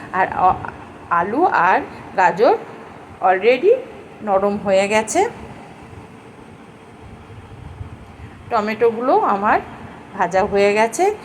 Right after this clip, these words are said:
এবার আমি এই অবস্থায় যে এক বাটি ওটস নিয়েছিলাম, ওটসটাকে আমি দিয়ে দিলাম। এবার আমি আলুর সঙ্গে আর গাজরের সঙ্গে ওটসটাকেও কিছুক্ষণের জন্য গ্যাসটাকে মিডিয়ামের থেকে অল্প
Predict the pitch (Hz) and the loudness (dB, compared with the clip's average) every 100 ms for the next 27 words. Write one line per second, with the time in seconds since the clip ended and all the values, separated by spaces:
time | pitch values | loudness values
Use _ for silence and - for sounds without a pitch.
0 | - - 190 190 453 302 202 170 196 226 | -18 -8 -2 2 4 2 0 0 2 4
1 | 208 214 - 302 311 - - 208 190 185 | 4 2 0 2 2 0 0 2 2 2
2 | 180 180 196 190 339 440 - - - 180 | 0 0 0 2 2 2 0 -14 -8 0
3 | 190 196 - 226 226 233 269 262 349 466 | 2 0 -4 -4 0 0 0 0 0 0
4 | - - - - 190 202 - 247 240 480 | -6 -18 -14 -2 0 0 -2 -4 -2 -2
5 | 311 208 403 571 - - - 214 240 165 | -2 -2 -2 -4 -8 -18 -14 -4 -2 -2
6 | 156 131 170 - - - - - - - | -4 -8 -12 -16 -20 -20 -20 -20 -20 -8
7 | 214 240 440 240 190 220 440 - - - | -2 0 2 2 0 -2 -4 -6 -12 -18
8 | - - 175 185 202 - 226 220 285 508 | -12 -4 -2 -2 -4 -4 -2 0 0 0
9 | - - - - 165 170 185 175 202 208 | -2 -12 -8 -2 -2 0 0 2 2 2
10 | 240 226 311 - 190 185 - 214 214 330 | 0 0 -2 0 0 -2 -2 -2 2 2
11 | 415 202 202 196 190 190 180 196 208 294 | 2 -2 -6 -6 -6 -4 -4 -2 0 2
12 | 403 - - - 185 185 - 226 220 294 | 0 -4 -16 -6 -2 -2 -2 -8 -6 0
13 | 427 466 - - 208 202 180 208 208 202 | 0 0 -6 -14 -6 -4 0 0 0 -2
14 | 214 208 330 233 196 - | -2 -2 0 2 0 -2